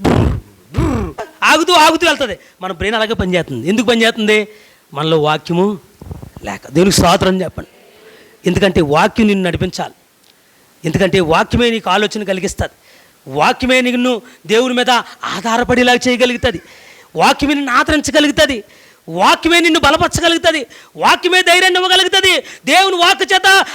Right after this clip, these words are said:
అనేక మందిని స్వస్థతలు ఉందారంటే, క్రీస్తు యొక్క వాక్కు చేత అనేక మంది నిలబడి నడవగలగాలంటే దేని వల్ల అండి? ఆయన మాట చేత, ఆయన మాట చేత నిలబడగలిగారు.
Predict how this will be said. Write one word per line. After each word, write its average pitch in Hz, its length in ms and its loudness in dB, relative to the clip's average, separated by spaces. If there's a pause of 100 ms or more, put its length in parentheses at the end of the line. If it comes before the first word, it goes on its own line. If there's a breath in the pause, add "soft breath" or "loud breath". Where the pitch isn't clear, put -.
అనేక 392 440 2
మందిని 381 240 0
స్వస్థతలు 370 400 -2
ఉందారంటే, 381 580 4 (260 loud breath)
క్రీస్తు 392 300 2
యొక్క 370 160 0
వాక్కు 302 360 0
చేత 392 280 2 (180 loud breath)
అనేక 370 280 2 (140)
మంది 403 140 0
నిలబడి 381 320 2
నడవగలగాలంటే 381 960 2 (240 loud breath)
దేని 349 240 0
వల్ల 349 160 2
అండి? 349 360 0 (260 loud breath)
ఆయన 185 220 -2
మాట 156 280 -6 (160)
చేత, 226 200 -4 (600 loud breath)
ఆయన 208 120 0
మాట 185 420 0
చేత 320 140 0
నిలబడగలిగారు. 240 640 -2